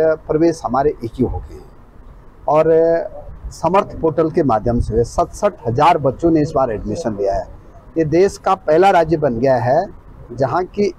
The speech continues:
इंटरमीडिएट पास होने के बाद अड़तालीस परसेंट बच्चे उच्च शिक्षा ग्रहण करते हैं। अभी तक ये रिकॉर्ड तमिलनाडु का था, अब उत्तराखंड का हो गया है।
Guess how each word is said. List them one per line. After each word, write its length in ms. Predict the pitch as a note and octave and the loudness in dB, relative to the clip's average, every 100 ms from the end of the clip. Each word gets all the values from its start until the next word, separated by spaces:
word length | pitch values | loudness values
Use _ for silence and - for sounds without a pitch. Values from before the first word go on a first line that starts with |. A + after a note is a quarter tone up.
| D#3 | 0
इंटरमीडिएट 840 | E3 D#3+ G#3 G3 D#3 D#3+ F3+ F3 F#3 - - - | 0 2 2 2 0 2 0 0 -4 -6 -20 -4
पास 300 | C#3+ E3 - B2 | 0 0 0 0
होने 240 | C3 D#3 | 2 2
के 180 | D3 D3 | 0 0
बाद 340 | B2+ B2+ - - - - - - - - - - - - | 2 2 0 -8 -20 -20 -18 -16 -12 -12 -12 -16 -12 -4
अड़तालीस 560 | E3+ E3+ F3+ F3+ G#3+ - | -2 0 2 2 0 -4
परसेंट 460 | - D3 - G3 E3 | -6 -4 -2 -2 0
बच्चे 280 | C#3 - F3+ | -2 0 -2
उच्च 220 | C#3+ - | -2 -4
शिक्षा 300 | C#3 B2+ C3+ | -4 -4 -4
ग्रहण 220 | A2+ G2 F#2 | -2 -4 -8
करते 300 | G2 - G#2 | -10 -10 -8
हैं। 80 | |
अभी 200 | C3+ D3+ F#3 | -4 -2 0
तक 260 | F#3 - | -2 0
ये 80 | F3 | 0
रिकॉर्ड 340 | D#3 D#3+ E3+ E3 | 0 0 0 0
तमिलनाडु 500 | C#3+ D3 C#3+ D3+ E3 | 0 2 2 2 0
का 140 | E3 | -2
था, 180 | D#3 E3 F#3 - - C#3 | -2 -2 -4 -10 -8 -4
अब 140 | C3+ | -4
उत्तराखंड 460 | C3 C3 - G#2+ G#2+ | -2 -4 -4 -8 -4
का 80 | |
हो 200 | G2 - - | -4 -6 -14
गया 100 | F2+ | -14
है। 120 | - | -16